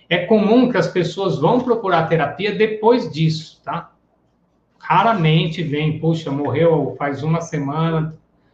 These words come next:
vai pra terapia." Não, porque ela tá no luto ainda, ela tá vivendo um momento de dor e, e não é o momento pra terapia, é o momento pra sentir aquela dor.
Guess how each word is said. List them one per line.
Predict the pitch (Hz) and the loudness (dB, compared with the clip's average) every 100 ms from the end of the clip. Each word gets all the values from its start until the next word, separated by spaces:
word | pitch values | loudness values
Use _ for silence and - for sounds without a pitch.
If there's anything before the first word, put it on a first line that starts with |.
| _ - | _ -2
vai | 147 151 | -2 0
pra | 160 | -2
terapia." | 156 139 135 - 127 117 | 0 0 -2 -4 -4 -2
Não, | 165 254 | -4 -4
porque | 277 277 381 | -4 -4 -4
ela | 370 | -6
tá | - 285 | -2 0
no | 359 | 2
luto | 262 202 220 - | 4 6 4 4
ainda, | 135 127 123 120 | 2 2 0 0
ela | 156 | 0
tá | 156 220 254 | 0 0 2
vivendo | 262 160 190 214 | 2 2 2 2
um | |
momento | 202 165 165 160 | 4 6 6 4
de | 160 | 0
dor | - 175 240 160 - - _ _ - | 2 4 6 4 -2 -14 _ _ -4
e, | 170 180 185 180 | -2 0 0 0
e | 190 | 2
não | 214 | 2
é | 214 262 | 4 4
o | 294 | 4
momento | 175 156 139 120 - | 4 4 2 -4 -6
pra | 139 | -4
terapia, | - 139 135 135 123 110 | -2 0 -2 -2 -2 -2
é | |
o | 117 | 0
momento | 139 139 160 - | 0 2 2 0
pra | 220 | -2
sentir | 220 262 - - 262 | 0 -2 -2 0 0
aquela | 262 - 165 | 2 0 0
dor. | 117 117 113 | 0 -2 -4